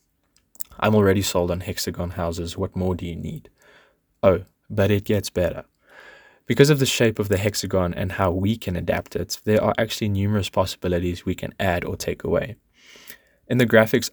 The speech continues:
I saw, it was illustrated that rainwater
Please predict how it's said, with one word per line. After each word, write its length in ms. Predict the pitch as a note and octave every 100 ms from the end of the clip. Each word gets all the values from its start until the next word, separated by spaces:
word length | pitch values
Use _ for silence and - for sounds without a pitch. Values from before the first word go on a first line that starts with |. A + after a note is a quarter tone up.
| -
I 120 | A2+
saw, 380 | - G2 F2 E2+
it 220 | G#2+ -
was 200 | G#2+ G2+ -
illustrated 640 | A#2 G#2 - G2 F#2 F2+
that 220 | - F2+ -
rainwater 680 | F#2 G#2+ G#2 F#2+ F2+ -